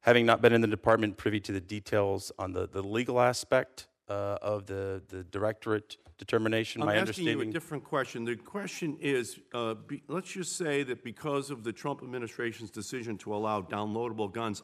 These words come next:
Speaker 2: isis begins to encourage radicalized recruits to carry out lone wolf attacks with three D printed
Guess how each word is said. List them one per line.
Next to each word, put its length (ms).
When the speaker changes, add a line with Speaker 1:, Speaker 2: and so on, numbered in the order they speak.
Speaker 2:
isis 540
begins 640
to 160
encourage 840
radicalized 1160
recruits 680
to 120
carry 680
out 320
lone 520
wolf 320
attacks 520
with 160
three 320
D 240
printed 560